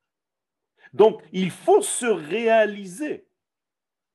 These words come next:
Et pour se réaliser, il faut savoir qui tu es. Or, l'Égypte, là aussi, l'un de ses dérangements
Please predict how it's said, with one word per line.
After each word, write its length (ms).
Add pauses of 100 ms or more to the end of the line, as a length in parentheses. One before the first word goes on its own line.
(520)
Et 100
pour 240
se 140
réaliser, 680
il 120
faut 140
savoir 560
qui 300
tu 320
es. 180 (520)
Or, 240
l'Égypte, 600
là 180
aussi, 640 (300)
l'un 420
de 140
ses 260
dérangements 960